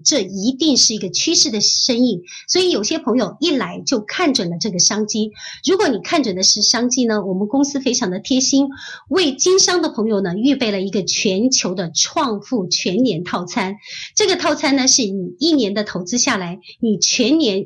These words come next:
一年经营我们公司提供的这个商务平台哈，这一年你不再会有任何的投入，而且呢，公司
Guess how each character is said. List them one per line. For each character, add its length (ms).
一 120
年 340
经 220
营 160
我 80
们 100
公 180
司 280
提 160
供 200
的 220
这 120
个 80
商 320
务 80
平 200
台 280
哈， 240
这 100
一 140
年 240
你 80
不 160
再 240
会 180
有 140
任 340
何 180
的 140
投 300
入， 340
而 120
且 180
呢， 200
公 260
司 360